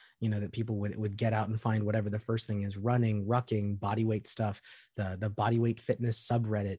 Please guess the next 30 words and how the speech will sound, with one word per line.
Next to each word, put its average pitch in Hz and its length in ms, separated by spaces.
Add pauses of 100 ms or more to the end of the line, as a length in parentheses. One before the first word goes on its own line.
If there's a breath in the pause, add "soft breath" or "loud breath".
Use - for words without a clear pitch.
on, 101 380
on 101 240
Reddit 104 260
just 110 200
exploded 147 760
when 113 140
the 107 100
pandemic 98 460
hit, 95 200
as 107 100
people 110 280
were 101 140
looking 101 280
for - 120
things 98 260
to - 80
do. 101 280 (440 loud breath)
Uh, 101 280 (180)
I 127 60
think 139 200
that's 120 200
great. 143 420 (280 soft breath)
And 120 100
as 113 140
people 143 320
find 127 380
those 113 180
initial 110 320
novice 98 360
gains, 113 480